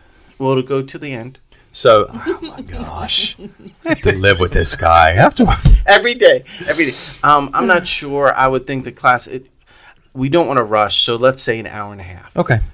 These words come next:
Speaker 1: But,
Speaker 2: sure.
Speaker 1: I mean, we, I mean, you can
Speaker 2: Mm.
Speaker 1: scurry through things, but I think to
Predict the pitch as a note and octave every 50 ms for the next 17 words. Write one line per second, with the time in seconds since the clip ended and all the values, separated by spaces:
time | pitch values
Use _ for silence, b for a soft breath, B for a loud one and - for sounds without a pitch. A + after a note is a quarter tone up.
0 | _ _ - C#3+ C#3 - - C#3 C#3+ C#3+ C#3+ C#3 C#3 C#3 C#3 C#3 - - C#3 C3+
1 | C3+ C3 B2+ B2+ B2+ - C3+ B2 G2+ G2 F#2 F#2 F2+ C#3+ C#3 C3+ C3+ C3 B2+ -
2 | B2 A#2+ A#2 A2 - A2 G#2 G#2 G#2 G#2 G2 - - - G#2+ G#2 F#2+ - b b
3 | b b b b b b - - B2 A#2 A2+ - _ _ - - B2 A2 G#2+ G2+
4 | G2 F#2